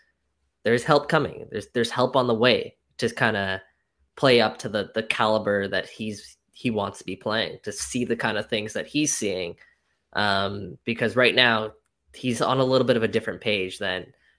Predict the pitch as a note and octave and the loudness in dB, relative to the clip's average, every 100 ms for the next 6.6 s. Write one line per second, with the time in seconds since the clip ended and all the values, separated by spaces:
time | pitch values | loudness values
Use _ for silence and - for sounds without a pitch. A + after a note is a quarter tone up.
0 | - G#2+ G#2 G#2 G2+ F#2+ G2 - C3+ C3+ | -2 0 2 4 2 0 -6 -2 2 4
1 | G#2+ G2 - - _ _ _ _ - G2 | 2 -2 -8 -16 _ _ _ _ -6 -4
2 | G2 G#2+ A#2 A2+ G#2 G#2+ G2+ G#2 A2 C3 | -2 0 0 0 0 -2 -2 -4 2 2
3 | - B2 A2 G#2+ - G#2 G2+ G2 G2 G#2+ | 4 2 0 -2 -2 -2 -2 -4 -2 -2
4 | G#2+ G#2 G2 - F#2+ A2 G2+ G2+ G2 G2+ | -2 -2 -4 -8 -6 -6 -6 -6 -6 -4
5 | G2+ G2+ - G2+ A#2 - - - G2+ - | -6 -8 -6 -2 -2 -4 -6 -6 -6 2
6 | C3 A2+ - G2+ G2+ | 4 4 0 0 -2